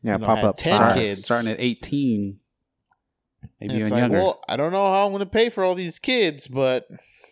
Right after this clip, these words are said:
Speaker 2: I'm gonna keep cranking them out year by year."
Speaker 1: Pumping out that crotch fruit.
Speaker 3: Yep. That's why I feel obligated to have kids at some point.
Speaker 2: Yeah, man,
Speaker 1: Yeah.
Speaker 2: you're part of the problem.
Speaker 1: Yeah, if you're
Speaker 3: Hey,
Speaker 1: smart, right? If
Speaker 3: you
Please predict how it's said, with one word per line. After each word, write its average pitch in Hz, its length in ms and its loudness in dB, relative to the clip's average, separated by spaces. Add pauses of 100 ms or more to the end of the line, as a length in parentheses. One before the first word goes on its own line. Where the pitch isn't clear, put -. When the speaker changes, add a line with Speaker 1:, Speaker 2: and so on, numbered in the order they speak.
Speaker 2:
I'm 120 60 -8
gonna 120 100 -6
keep 165 260 -8
cranking 175 300 -4
them 180 100 -4
out 202 220 -2
year 139 180 -2
by 127 180 2
year." 123 360 -2 (160)
Speaker 1:
Pumping 113 500 -4
out 107 260 -4
that 98 200 -2
crotch 110 400 2
fruit. 113 260 -2
Speaker 3:
Yep. 107 220 2 (540)
That's - 160 -16
why 107 80 2
I - 20 0
feel 104 160 -2
obligated 101 480 -2
to 98 60 -6
have 98 180 -6
kids 107 240 -2
at - 60 -18
some 98 200 -6
point. 92 300 -6 (1800)
Speaker 2:
Yeah, 143 240 -4
man, 85 220 0
Speaker 1:
Yeah. 87 40 2
Speaker 2:
you're 87 80 0
part 160 260 0
of 151 40 -4
the 127 80 -6
problem. 107 500 -4 (840)
Speaker 1:
Yeah, 117 200 6
if 113 120 4
you're 143 120 10
Speaker 3:
Hey, - 60 -4 (220)
Speaker 1:
smart, 147 280 6 (180)
right? 127 380 -2
If 117 120 -2
Speaker 3:
you 117 60 2